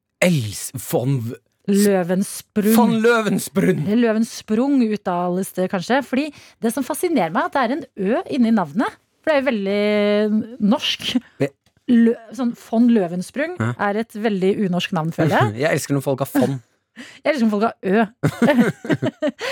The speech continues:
Speaker 2: Eh, og han er da nestleder i Sognerådet og er den kreative hjernen bak årets julepynt, eh, på taket av, eh, kirka da,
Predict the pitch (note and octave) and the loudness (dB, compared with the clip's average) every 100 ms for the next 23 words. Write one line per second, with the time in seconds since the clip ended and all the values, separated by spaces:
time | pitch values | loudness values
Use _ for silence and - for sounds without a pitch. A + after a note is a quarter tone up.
0 | B4+ - D4 A3 A#3+ B3+ C4+ D4 C#4+ D4 | -6 -10 0 2 4 4 0 0 0 0
1 | C4+ B3 B3 C4 A3+ G#3 - F#3+ F#3 A#3+ | 0 2 4 4 2 0 -6 -4 -2 -2
2 | - G#3+ - D#4+ C4+ G3+ F#3+ G3 F3+ E3+ | -2 -8 -4 -2 0 0 0 -2 -4 -2
3 | B3 D#4 - A#3 G3 F#3 G3+ - G3 G#3+ | 2 2 0 -2 0 0 -2 -6 0 2
4 | A3+ - A3+ F3+ D#3+ F3 F#3+ A#3 G3 D#3+ | 2 0 0 2 0 -2 0 0 0 0
5 | A3 F3 E3+ - - F#3 E3+ F#3 A3 - | -2 0 -2 -4 -12 -8 -4 -2 -4 -6
6 | - G#3 A3 C#4+ G#3 F3 - A#3+ B3+ B3+ | -10 -2 -2 0 -2 -4 -2 2 2 0
7 | - G#3+ G#3+ G3 G3+ G3+ F#3+ D3+ - F#3+ | 0 0 0 0 -2 -2 -2 -4 -4 -4
8 | D3+ F3 F3 F#3 F#3 - D3 - E3 E3+ | -2 -2 -2 0 0 0 -4 -4 -4 -4